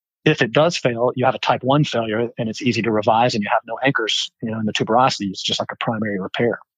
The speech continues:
So this is where I spend a lot of time trying to optimize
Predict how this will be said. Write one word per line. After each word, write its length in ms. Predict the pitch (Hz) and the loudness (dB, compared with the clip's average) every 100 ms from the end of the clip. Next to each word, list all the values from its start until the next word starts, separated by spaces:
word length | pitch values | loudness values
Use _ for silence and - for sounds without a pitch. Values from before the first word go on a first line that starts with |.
| _ - | _ -10
So 380 | - 127 113 113 - - - - - - - _ _ | -2 0 0 -4 -6 -6 -6 -6 -10 -14 -18 _ _
this 200 | 120 143 | -2 2
is 200 | 139 101 | 2 0
where 380 | 113 131 123 117 95 | 2 2 4 2 0
I 100 | 123 | -2
spend 240 | - 127 | 0 0
a 40 | |
lot 140 | 120 117 | 0 0
of 60 | - | 0
time 300 | 135 123 117 | -2 0 0
trying 200 | 123 110 | -2 -2
to 60 | |
optimize 760 | - - - 123 127 131 - - | -2 -4 -2 0 2 0 0 -6